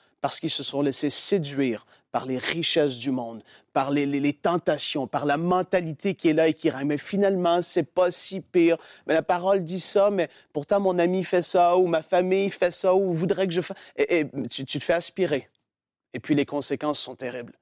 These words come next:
Dieu nous appelle à vivre une vie dans la lumière. Et là, on va lire Jean huit, verset douze.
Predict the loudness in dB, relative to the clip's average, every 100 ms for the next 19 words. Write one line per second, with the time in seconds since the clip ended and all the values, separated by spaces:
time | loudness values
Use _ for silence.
0 | _ -20 -20 -20 _ _ _ _ -4 2
1 | 4 2 0 -2 0 2 2 0 -6 -14
2 | -4 2 2 2 0 -2 0 0 0 0
3 | 0 2 0 -2 -2 -6 -12 _ _ _
4 | -4 0 2 2 2 2 0 -2 2 0
5 | 0 -8 -6 -4 -4 -6 -6 -8 -12 -18